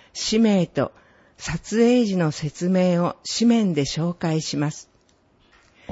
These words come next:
選考方法、総務課広報防災グループに一任させていただきます。応募受付、随時受け付けます。なお、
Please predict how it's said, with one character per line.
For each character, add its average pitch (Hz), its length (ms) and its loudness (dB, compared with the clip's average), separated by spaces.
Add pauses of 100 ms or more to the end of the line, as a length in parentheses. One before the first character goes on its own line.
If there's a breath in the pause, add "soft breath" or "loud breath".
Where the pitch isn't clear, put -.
(280 loud breath)
選 214 320 0
考 233 300 0
方 233 300 -2
法、 143 420 -2 (600 soft breath)
総 190 340 2
務 190 200 2
課 175 280 -2 (160)
広 226 340 2
報 160 400 -2
防 185 200 4
災 226 280 -2
グ 233 140 -2
ル 247 140 2
ー - 20 0
プ 202 160 -2
に 147 160 0 (260 soft breath)
一 170 260 -2
任 208 200 4
さ 196 180 -4
せ 196 160 -2
て 196 140 -2
い 190 80 -2
た 190 140 0
だ 185 120 0
き 180 160 -4
ま 180 140 -2
す。 - 160 -16 (1080 soft breath)
応 202 240 6
募 214 200 2
受 208 240 2
付、 - 400 -4 (580 soft breath)
随 247 300 4
時 214 160 0
受 170 260 2
け - 40 -10
付 - 200 -4
け 170 40 2
ま 165 160 0
す。 - 200 -20 (360)
な 196 240 2
お、 190 140 -2